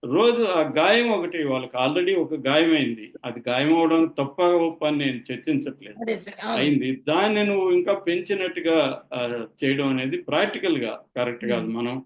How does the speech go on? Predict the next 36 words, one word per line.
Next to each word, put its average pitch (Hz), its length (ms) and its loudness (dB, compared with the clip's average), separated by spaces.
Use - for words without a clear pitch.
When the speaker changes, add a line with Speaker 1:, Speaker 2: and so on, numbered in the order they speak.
Speaker 2:
Hmm. - 340 -14
Speaker 1:
మనం 135 280 0
అనొచ్చు, 160 360 0
"అవును 139 320 2
మా 139 180 2
ఇష్టం 143 320 0
కదా," 120 280 -4
మన 113 200 -8
ఇష్టం 160 320 0
ప్రకారమే 156 500 0
జరగదు 131 480 -2
సమాజంలో. 131 720 -2
మనం 120 280 -4
అనేక 127 340 -4
విషయాలు, 135 480 -2
ఆ, 123 200 -2
మనం 127 240 -4
అర్థం 127 420 2
చేసుకొని, 160 760 0
ఆ, 139 40 -6
వాటిని 127 680 -4
డీల్ 139 180 0
చేయాలి 139 240 2
తప్ప, 131 240 -2
"నా 135 140 0
ఇష్టం, 160 420 2
నాకు 139 200 -2
ఫ్రీడమ్ 151 420 0
ఉంది, 143 240 0
నా 127 200 -2
ఇష్టం 131 280 -4
వచ్చినట్టు 131 380 -4
ఉంటాను" 120 400 -4
అనేది 117 880 -4
ఉండకూడదు. 127 400 -6
Speaker 2:
Hmm. 196 100 -6